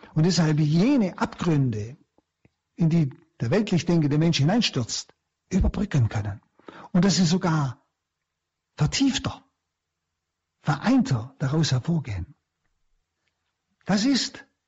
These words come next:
das Geheimnis der Ehe einmal, ja, in der Erfahrung.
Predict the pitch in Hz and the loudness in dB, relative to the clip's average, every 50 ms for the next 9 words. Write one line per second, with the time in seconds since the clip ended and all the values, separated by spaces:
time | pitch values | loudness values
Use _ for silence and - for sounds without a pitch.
0 | _ _ _ _ _ _ _ _ _ - 143 123 - - 139 - 151 202 202 196 | _ _ _ _ _ _ _ _ _ -8 -8 -6 -4 -4 -2 0 2 4 4 4
1 | 185 180 147 - 127 135 143 147 165 175 175 175 180 180 151 135 139 151 170 170 | 4 2 0 -2 -4 -2 0 0 2 2 0 -2 0 2 2 2 4 2 0 0
2 | 156 - - - _ _ _ _ - _ _ _ _ 127 135 160 - _ - 165 | -2 -6 -12 -20 _ _ _ _ -20 _ _ _ _ -4 -4 -4 -6 _ 0 2
3 | 214 233 214 220 208 208 - 196 202 - - - 214 240 240 196 147 120 113 110 | 2 2 2 0 -2 -2 -2 -2 -2 -2 -2 -2 -2 -2 -2 -4 -4 -6 -6 -8
4 | 113 | -10